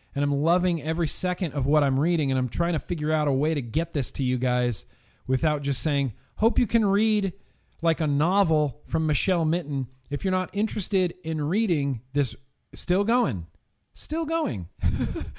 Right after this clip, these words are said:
If you're not interested in reading this long of an article, then I'll have a link in the description where you can listen to my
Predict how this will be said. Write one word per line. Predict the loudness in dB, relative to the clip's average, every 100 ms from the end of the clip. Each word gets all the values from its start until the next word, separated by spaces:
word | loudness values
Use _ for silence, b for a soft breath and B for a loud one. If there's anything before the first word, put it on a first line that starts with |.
| B B B B -6
If | -4
you're | -2
not | -2 -2
interested | -2 -2 0 0 0
in | -2 -2 0
reading | 0 0 2 2 0 -4 -6
this | -2 0 -2
long | -6 -2 0 2 4 4 2 0
of | 0
an | 0
article, | 0 0 0 0 -2 -2 -6 _ _ _ _ _ _ _ _ -20 -20 _ _ _ _ -6
then | -2
I'll | 0
have | 0
a |
link | 0 0
in | -2
the | -2
description | -4 -2 -4 0
where | 0
you | 0
can | 0 0
listen | 0 0
to | 0 2
my | 2 0 0 0 0 -2